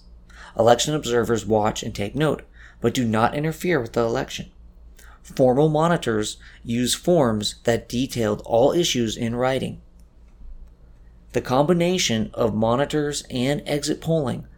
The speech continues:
allowed organizations to conclude that the current leaders did not win and the official results were fraud. Opposition forces then used this to justify their protests and demands.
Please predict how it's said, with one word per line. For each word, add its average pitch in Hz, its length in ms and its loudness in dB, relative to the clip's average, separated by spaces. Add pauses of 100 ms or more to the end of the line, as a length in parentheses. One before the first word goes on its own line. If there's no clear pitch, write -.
allowed 120 360 2
organizations 151 800 2
to 131 120 -4
conclude 165 560 2 (340)
that - 120 0
the 123 100 -2
current - 440 0
leaders 170 500 0 (140)
did 127 200 2
not 151 280 0
win 170 320 2 (340)
and 131 160 -2
the 98 80 0
official 123 420 0
results 151 560 4
were 117 160 2
fraud. 120 500 4 (720)
Opposition 139 580 2
forces 110 440 -2
then 123 180 -2
used 135 520 -2
this - 400 2 (380)
to - 80 -4
justify 120 640 4
their 123 120 0
protests 120 800 -2
and 110 240 -4
demands. 113 540 -2